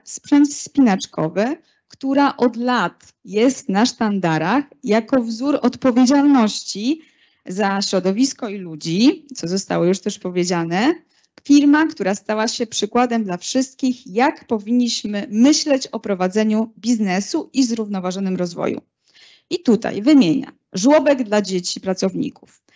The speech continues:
weganizm i wegańskie potrawy w pracowniczej kantynie,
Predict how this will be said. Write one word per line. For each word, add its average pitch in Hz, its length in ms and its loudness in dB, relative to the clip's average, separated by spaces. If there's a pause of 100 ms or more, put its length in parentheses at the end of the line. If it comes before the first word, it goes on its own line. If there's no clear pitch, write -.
(140)
weganizm 240 840 2
i 233 120 -4
wegańskie 208 560 -2
potrawy 185 500 -2
w 185 420 -2
pracowniczej 208 640 -2
kantynie, 226 640 0